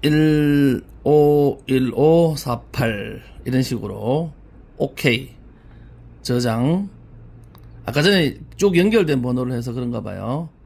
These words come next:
그러면 얘가 지금 잠겼습니다. 제가 좀 전에 만들었던 일오일오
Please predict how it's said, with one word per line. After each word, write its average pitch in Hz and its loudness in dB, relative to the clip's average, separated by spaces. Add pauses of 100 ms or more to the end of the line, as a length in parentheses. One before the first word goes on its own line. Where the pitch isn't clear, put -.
(1160)
그러면 185 2
얘가 160 2
지금 156 -2
잠겼습니다. 123 -4 (1500)
제가 143 -2
좀 139 0
전에 175 2
만들었던 139 -2 (1200)
일오일오 143 0